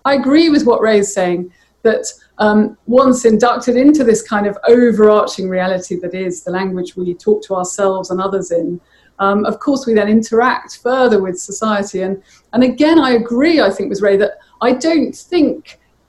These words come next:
um, there's a notion that somehow morality becomes very, um,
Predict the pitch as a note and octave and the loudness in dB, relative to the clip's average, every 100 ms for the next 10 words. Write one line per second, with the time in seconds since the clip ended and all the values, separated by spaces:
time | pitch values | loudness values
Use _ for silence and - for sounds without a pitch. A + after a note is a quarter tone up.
0 | - A3 G#3+ G#3+ G#3 - A#3 A#3+ C4 D#4 | -6 -2 2 2 0 2 4 4 2 2
1 | B3+ G3+ A3 A3+ G3+ G3+ G#3+ G#3+ - - | 0 -2 -2 0 0 0 0 -2 -6 -6
2 | A3 G#3 - G#3 G3+ G3 G3 F#3+ _ _ | -2 -2 -2 0 4 4 2 -4 _ _
3 | - G3 F#3+ F#3+ F#3+ F3+ | -6 -2 0 0 -2 -10